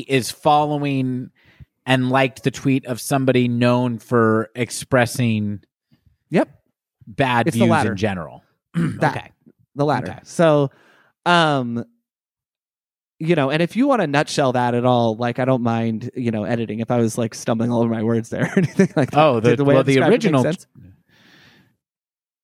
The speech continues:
Speaker 1: Oh, okay. What is this? The angry. Oh, well, the tweet is not great either that he liked.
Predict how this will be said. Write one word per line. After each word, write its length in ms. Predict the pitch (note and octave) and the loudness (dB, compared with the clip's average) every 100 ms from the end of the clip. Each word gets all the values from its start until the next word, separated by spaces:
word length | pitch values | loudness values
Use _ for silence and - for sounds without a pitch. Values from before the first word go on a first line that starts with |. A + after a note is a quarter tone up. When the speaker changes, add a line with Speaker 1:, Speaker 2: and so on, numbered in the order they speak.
| _ _ _ - | _ _ _ 0
Speaker 1:
Oh, 180 | G#2+ | 0
okay. 340 | F#2+ - E2+ D#2 | 0 0 0 0
What 180 | F2 E2 | 0 -2
is 200 | - - | -4 -12
this? 320 | - F2 - - - _ _ _ _ _ _ _ - | -12 -12 -14 -20 -20 _ _ _ _ _ _ _ -14
The 140 | - | -8
angry. 420 | G#2+ A#2 A#2+ A#2 _ _ _ _ - | -2 -2 -2 -6 _ _ _ _ -6
Oh, 400 | C3+ B2 G2 F#2 | -2 0 -2 -2
well, 120 | C#3+ D3 | -2 0
the 100 | D#3 | 0
tweet 420 | - A#3 D4 G#3 | 0 0 2 2
is 180 | A#2+ A#2 | 2 2
not 260 | A2 G#2+ | 0 0
great 280 | A2 G#2 G2+ | -2 -2 0
either 440 | C#3 G2 B1 A#1+ F2+ | -2 -2 -8 -12 -10
that 120 | - F2+ | -6 -6
he 80 | D#2 | -6
liked. 480 | C2 B1+ - - | -8 -12 -16 -20